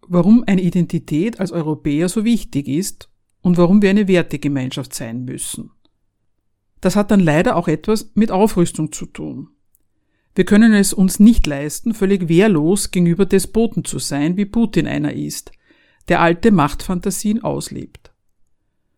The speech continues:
So einen Mann kann man nur stoppen, wenn er auch Respekt vor der Gegenseite hat. Zitat Ende. Nicht geändert hat sich das, was Krieg ist. Staatlich organisiertes Töten und Sterben.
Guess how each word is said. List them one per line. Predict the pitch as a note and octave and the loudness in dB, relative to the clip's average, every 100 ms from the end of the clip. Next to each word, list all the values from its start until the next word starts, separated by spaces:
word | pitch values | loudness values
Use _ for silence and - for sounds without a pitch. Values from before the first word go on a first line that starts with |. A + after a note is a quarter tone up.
| _ _ | _ _
So | - G#3 | 2 4
einen | B3 C4 | 6 4
Mann | F3 D3 A3 A3+ | 4 2 0 0
kann | F3+ F#3 | -2 2
man | F3+ | 4
nur | G3 C4 | 4 4
stoppen, | - E3+ - A#3 A#3 - | 2 -2 -2 -4 -4 -4
wenn | E3+ | -2
er | D#3+ | 0
auch | D#3+ F#3 - - | -2 -4 -12 -8
Respekt | E3+ - - E3 - | -6 -6 -6 -6 -8
vor | - G#3 | -4 -4
der | |
Gegenseite | G#3 D3+ C#3+ C#3 C3 C3+ C#3+ C#3 | 0 0 0 -2 -6 -10 -10 -10
hat. | C3 - _ | -12 -16 _
Zitat | G#3 G3 D#3+ - - | -8 -4 -4 -4 -8
Ende. | B2 - - - _ _ _ _ _ _ _ _ _ _ _ _ _ _ _ _ _ - _ - _ - | -12 -12 -18 -20 _ _ _ _ _ _ _ _ _ _ _ _ _ _ _ _ _ -20 _ -20 _ 4
Nicht | C4 D4 - | 4 4 -4
geändert | D#3+ F3 B3 A3+ | 0 0 0 0
hat | G3+ | 0
sich | G3+ - | -4 -2
das, | D3+ F3 | -2 -2
was | A3 - | -8 -4
Krieg | C4 - - | 0 2 0
ist. | D3 - - - _ _ | -6 -8 -16 -20 _ _
Staatlich | - D#3 E3 B3 A3 | -6 -2 0 0 -2
organisiertes | F3+ F#3+ F#3 - G#3 - A#3+ | 0 0 0 0 -2 -2 -8
Töten | - E3+ - G3+ | -2 -2 -2 -4
und | G3+ | -4
Sterben. | - B2 A#2+ - | -6 -10 -10 -14